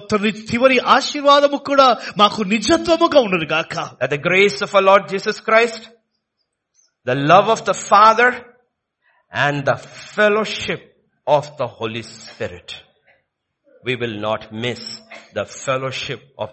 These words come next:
Speaker 2: the Holy Spirit.
Speaker 1: పరిశుద్ధాత్మ యొక్క సహవాసాన్ని మేము ఎన్నడూ విడిచిపెట్టకూడదు.
Speaker 2: Oh, we pray over people every day.
Speaker 1: దేవా, అనుదినము నాయనా, ప్రజలపైన నీ యొక్క ప్రార్థన
Speaker 2: But
Speaker 1: ఒప్పుకుంటున్నాము.
Speaker 2: so often we miss the fellowship of the Holy Spirit.
Speaker 1: పరిశుద్ధాత్మ యొక్క సహవాసమును అనేక సార్లు, ప్రభా, మేము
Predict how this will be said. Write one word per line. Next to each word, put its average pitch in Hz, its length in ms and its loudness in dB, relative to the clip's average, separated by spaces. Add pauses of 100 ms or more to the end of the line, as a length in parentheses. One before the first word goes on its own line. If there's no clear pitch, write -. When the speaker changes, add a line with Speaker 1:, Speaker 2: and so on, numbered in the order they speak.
Speaker 2:
the 98 140 -12
Holy 90 300 -12
Spirit. - 280 -20
Speaker 1:
పరిశుద్ధాత్మ 190 640 -4
యొక్క 202 120 -6 (120)
సహవాసాన్ని 202 560 -4
మేము 180 180 -8
ఎన్నడూ 185 320 -6
విడిచిపెట్టకూడదు. 139 640 -14 (140)
Speaker 2:
Oh, 127 160 0 (120)
we 135 60 -4 (180)
pray 139 160 -2 (120)
over 131 160 -4 (160)
people 123 260 -8 (140)
every 113 300 -14
day. 101 100 -8 (140)
Speaker 1:
దేవా, 185 200 2 (200)
అనుదినము 202 500 -2
నాయనా, 196 260 -2 (460)
ప్రజలపైన 202 640 -2
నీ 185 60 -4
యొక్క 180 200 -4 (100)
ప్రార్థన 165 320 -4
Speaker 2:
But 165 60 -8
Speaker 1:
ఒప్పుకుంటున్నాము. 143 600 -10
Speaker 2:
so 135 60 -2 (160)
often 139 280 -8 (120)
we 123 80 -6 (260)
miss 131 140 -6 (180)
the 117 140 -14
fellowship 127 560 -12
of 110 140 -16
the 113 120 -12
Holy 107 220 -14
Spirit. - 160 -12
Speaker 1:
పరిశుద్ధాత్మ 190 600 -2
యొక్క 214 140 -8 (120)
సహవాసమును 220 640 -2
అనేక 233 340 0
సార్లు, 214 320 -4
ప్రభా, 202 300 -2
మేము 185 120 -6